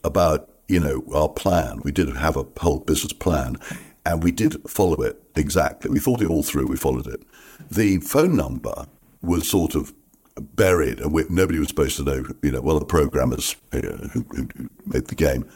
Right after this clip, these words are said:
uh, buried it at some, in some part of the game. It was actually eventually found. And that was, that was buried in there, and the number was wired to a specific line, which was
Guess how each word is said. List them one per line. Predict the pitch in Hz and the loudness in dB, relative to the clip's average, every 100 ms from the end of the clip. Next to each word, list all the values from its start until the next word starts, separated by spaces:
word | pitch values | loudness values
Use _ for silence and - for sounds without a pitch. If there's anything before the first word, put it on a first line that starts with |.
| - - - | -20 -20 -16
uh, | |
buried | - - 80 76 64 | -4 2 4 4 2
it | 57 - | -2 -4
at | 76 | -6
some, | - - 71 64 | -2 0 0 -2
in | - | -6
some | - 85 123 - _ - - - 71 - | -2 0 -2 -8 _ -8 -8 -6 -12 -6
part | 73 - | -4 -4
of | 65 | -4
the | 78 | -2
game. | 80 69 62 | 2 2 2
It | 73 | 0
was | 76 | 2
actually | 76 - 65 | 0 0 -2
eventually | 78 67 - - | 0 -2 -2 -4
found. | 76 64 64 - _ - - _ | -2 -2 -4 -12 _ -20 -20 _
And | 107 98 | -2 2
that | 120 110 | 2 2
was, | 113 - | 0 -2
that | - 120 | 0 0
was | 98 92 | 2 -2
buried | - 82 65 69 | 2 2 2 -2
in | 65 60 | -4 -4
there, | 50 50 - | -6 -10 -6
and | 87 95 - - | -2 -2 -4 -2
the | 98 | 2
number | 98 123 170 87 - - - _ _ _ _ | 4 4 2 0 -2 -6 -14 _ _ _ _
was | 85 85 76 | -2 -2 0
wired | 78 107 110 87 69 - - | 2 4 4 2 -2 -14 -4
to | 101 82 65 | 0 2 0
a | 67 | -2
specific | - - 87 - - 120 117 - - - _ _ - - | -4 -4 -4 -2 0 0 0 -4 -10 -16 _ _ -10 0
line, | 82 73 50 - - _ - - _ _ - | 2 2 0 -6 -14 _ -20 -20 _ _ -2
which | 95 - - | 0 0 0
was | 95 85 | 2 2